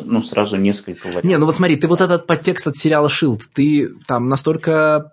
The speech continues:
Speaker 2: прошарен в
Speaker 1: Собранный,
Speaker 2: классических сериалах?
Speaker 1: собранный, нет, собранный с, э, разных, э,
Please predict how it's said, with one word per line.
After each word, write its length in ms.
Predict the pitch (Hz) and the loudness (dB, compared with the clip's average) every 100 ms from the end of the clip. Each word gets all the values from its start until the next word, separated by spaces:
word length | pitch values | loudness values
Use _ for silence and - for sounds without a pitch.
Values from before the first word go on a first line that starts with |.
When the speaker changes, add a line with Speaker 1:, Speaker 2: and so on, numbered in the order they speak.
| - | -2
Speaker 2:
прошарен 360 | 151 170 156 | -2 0 0
в 20 | 151 | 0
Speaker 1:
Собранный, 680 | 143 151 147 147 135 123 | 0 0 2 2 2 2
Speaker 2:
классических 440 | 117 107 - - - | 0 -2 -2 -4 -2
сериалах? 460 | 127 147 196 311 | -2 0 0 -2
Speaker 1:
собранный, 160 | 104 - _ _ _ - | -4 -10 _ _ _ -12
нет, 380 | 113 113 101 - | -6 -2 -2 -4
собранный 760 | - - 127 123 117 110 104 | -8 -4 -2 0 0 0 -2
с, 260 | 98 - - | -2 -4 0
э, 1040 | 104 101 98 98 95 95 90 82 50 95 95 | 2 4 4 2 2 0 0 -4 -4 -4 0
разных, 540 | 110 104 104 95 - - | 2 2 -2 -8 -10 -12
э, 500 | 85 85 85 76 | -8 -8 -8 -10